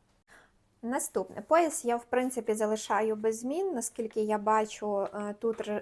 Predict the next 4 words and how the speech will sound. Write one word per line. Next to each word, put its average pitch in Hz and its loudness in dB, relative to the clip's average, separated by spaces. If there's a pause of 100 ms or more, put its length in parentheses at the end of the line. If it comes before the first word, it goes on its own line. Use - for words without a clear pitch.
резинка 214 0
шириною 208 -4
чотири 208 -4
сантиметри. 247 -6